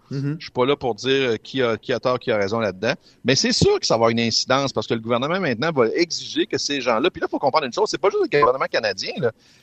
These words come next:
Speaker 2: C'est la même chose au, nou-, au niveau de quand t'essaies de passer de l'autre côté aux États-Unis. Les
Speaker 1: Ouais.
Speaker 2: Américains ont décidé de faire exactement la même chose.
Speaker 1: C'est ça.
Speaker 2: Donc, ça, ça veut dire que lorsque tu t'en vas à Ottawa demain avec ton camion pour faire une manifestation,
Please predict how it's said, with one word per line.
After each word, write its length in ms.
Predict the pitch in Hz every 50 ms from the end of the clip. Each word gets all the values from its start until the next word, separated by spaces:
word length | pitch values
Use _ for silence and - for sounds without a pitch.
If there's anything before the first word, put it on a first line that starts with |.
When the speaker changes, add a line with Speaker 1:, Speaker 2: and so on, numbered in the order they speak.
| _ -
Speaker 2:
C'est 100 | - 151
la 100 | 156 147
même 340 | 151 151 165 214 240 240 220
chose 380 | 170 - - 226 233 240 202 143
au, 60 | 143
nou-, 160 | 135 127 123 123
au 140 | 117 127 127
niveau 260 | 127 135 131 151 156
de 60 | -
quand 160 | - 147 135
t'essaies 180 | 127 131 120 151
de 80 | 143 120
passer 300 | - 127 113 117 - 143
de 40 |
l'autre 120 | 135 127 -
côté 200 | 135 123 107 151
aux 60 | 139
États-Unis. 520 | 113 107 - 123 113 101 95 107 127 156
Les 120 | 143 127 110
Speaker 1:
Ouais. 60 | 143
Speaker 2:
Américains 360 | 143 151 147 151 139 - 226 233
ont 60 | 190
décidé 360 | 143 131 - - - 185 202
de 100 | 156 143
faire 180 | - - 151 160
exactement 460 | 143 - - 190 - - 196 202 -
la 100 | 196 147
même 140 | 135 135 117
chose. 380 | - 147 151 165 120 - - -
Speaker 1:
C'est 80 | 107
ça. 140 | 90 - 104 95 - _ _ -
Speaker 2:
Donc, 240 | 110 127 143 143 123
ça, 100 | - 127 -
ça 180 | - - 135
veut 80 | 120 131
dire 120 | 139 -
que 80 | - -
lorsque 280 | 185 359 392 - - 143
tu 100 | - -
t'en 160 | - 123 120 127
vas 80 | 151
à 20 | 165
Ottawa 320 | - - 127 120 151 165
demain 200 | 117 110 110 131
avec 160 | 139 127 107 104
ton 100 | 110 113
camion 340 | 117 110 95 101 120 135
pour 160 | 131 117 95 -
faire 200 | - 113 107 104
une 100 | 95 95
manifestation, 880 | 95 92 95 90 - 101 - - 104 92 - - - 127 151 220 247